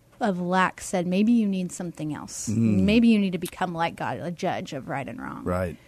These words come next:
Speaker 1: You know, um,
Speaker 2: That's
Speaker 1: the,
Speaker 2: good.
Speaker 1: the very first religion apart from connection.
Speaker 2: Yeah.
Speaker 1: Um,
Speaker 2: That's good.
Speaker 1: but they actually already had, they were already children of God. They were already made in his im-, his
Speaker 2: Right.
Speaker 1: image, but that voice of lack said, "You need something else," which really caused death instead of life. But the,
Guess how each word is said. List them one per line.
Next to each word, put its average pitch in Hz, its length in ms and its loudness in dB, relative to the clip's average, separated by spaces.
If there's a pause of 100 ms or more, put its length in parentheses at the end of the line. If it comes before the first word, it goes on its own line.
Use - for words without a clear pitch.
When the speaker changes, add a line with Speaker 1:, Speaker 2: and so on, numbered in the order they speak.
(220)
Speaker 1:
You 185 140 0
know, 160 340 -4
um, 180 380 -8 (180)
Speaker 2:
That's 104 120 -6
Speaker 1:
the, 185 80 2
Speaker 2:
good. 175 320 0
Speaker 1:
the 190 100 4
very 190 240 6
first 180 380 0
religion 180 840 2
apart 180 360 2
from 180 180 0
connection. 175 720 -4
Speaker 2:
Yeah. 110 420 2 (300)
Speaker 1:
Um, 180 540 0
Speaker 2:
That's - 240 -10
good. 104 300 0
Speaker 1:
but - 140 8
they 202 160 10
actually 196 540 4
already 214 340 6
had, 185 420 0
they 208 100 6
were 240 160 10
already 254 300 10
children 226 420 2
of 196 140 -2
God. 185 240 2
They 214 100 6
were 226 140 8
already 240 240 8
made 214 180 2
in 208 120 0
his 202 200 -2
im-, 226 160 -2
his 220 260 2
Speaker 2:
Right. 220 40 2
Speaker 1:
image, 226 280 2
but 196 160 2
that 202 180 2
voice 214 260 0
of 208 120 -4
lack 180 320 -2
said, 165 380 -4 (800)
"You 202 120 4
need 185 180 2
something 185 340 -4
else," 175 200 -6
which 190 180 -6
really 180 180 -2
caused - 400 -10
death 139 300 -8
instead - 440 -8
of - 140 -12
life. - 320 -8
But 196 160 2
the, - 100 -6